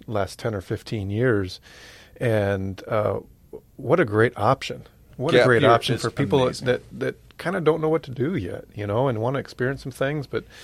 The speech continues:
Speaker 1: don't wanna make, maybe make the commitment for college, but, um,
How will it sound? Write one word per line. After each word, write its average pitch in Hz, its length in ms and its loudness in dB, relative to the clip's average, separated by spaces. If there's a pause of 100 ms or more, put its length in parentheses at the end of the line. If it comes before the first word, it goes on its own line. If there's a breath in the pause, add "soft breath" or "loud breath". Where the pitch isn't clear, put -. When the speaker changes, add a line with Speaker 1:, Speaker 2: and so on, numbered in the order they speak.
(160 loud breath)
Speaker 1:
don't 127 140 6
wanna 120 180 6
make, 117 480 0
maybe 113 220 2
make 113 220 4
the - 80 0
commitment 139 380 0
for 135 120 -2
college, 135 500 0
but, - 140 -4 (440 loud breath)
um, 107 580 0